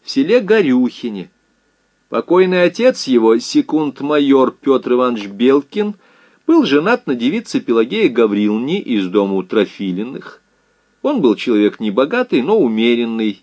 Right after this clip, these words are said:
и по части хозяйства весьма смышлёный. Сын их получил первоначальное образование от деревенского дьячка. Сему-то почтенному мужу был он, кажется, обязан охотою к чтению и занятиям по части русской словесности.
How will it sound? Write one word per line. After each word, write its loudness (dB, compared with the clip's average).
и -4
по 0
части -4
хозяйства -4
весьма -6
смышлёный. -10
Сын 0
их 0
получил 0
первоначальное -2
образование 0
от -4
деревенского -2
дьячка. -6
Сему-то 2
почтенному 0
мужу 0
был 4
он, 0
кажется, 0
обязан 0
охотою -2
к -20
чтению -2
и -2
занятиям -2
по -2
части -6
русской -4
словесности. -10